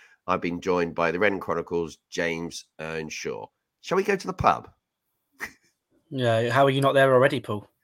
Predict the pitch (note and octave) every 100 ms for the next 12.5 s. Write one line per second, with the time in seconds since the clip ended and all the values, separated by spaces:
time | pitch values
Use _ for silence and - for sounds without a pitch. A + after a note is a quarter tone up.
0 | _ _ - C#3 B2+ E3 E3 C3 B2+ A#2
1 | C3 A#2 A#2 G#2+ G#2+ G2+ D2+ G#2 C#3 C3+
2 | - A#2 - D#3+ D3 C#3+ A2+ A2 A2+ G#2+
3 | G2+ F#2 G2 G#2+ C#3+ G#2 F#2 G2 G#2 F2
4 | D2 D2 - - - - - - A2+ A2
5 | A2+ A#2 A#2+ A2+ G2+ F2+ F2+ G#2+ F#2+ D#2
6 | D2+ - _ _ G#2 A2 A2 A2 A2 -
7 | - _ - - D3+ D3 - F3+ D#3+ -
8 | G#3+ G#3+ F3+ - - B2 G#2 E2 D2 D2+
9 | D2+ E2+ D#2 F#2+ F#2 F2+ F2 D#2+ C#2+ D2+
10 | C#2 D#2+ D2+ E2 D#2 D2+ D#2 _ _ _
11 | - D2+ C#2 C#2+ D2 C#2+ C#2+ - C#2 -
12 | B1+ B1+ A#1+ A1 A1+